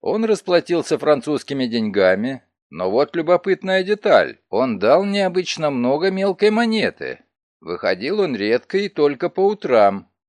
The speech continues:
Два дня подряд мадмуазель Атар встречала его на рынке,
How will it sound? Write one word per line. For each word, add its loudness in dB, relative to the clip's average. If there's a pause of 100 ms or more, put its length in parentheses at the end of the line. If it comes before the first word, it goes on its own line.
(140)
Два 2
дня -4
подряд 0
мадмуазель 0
Атар 2
встречала -2
его 0
на -2
рынке, -6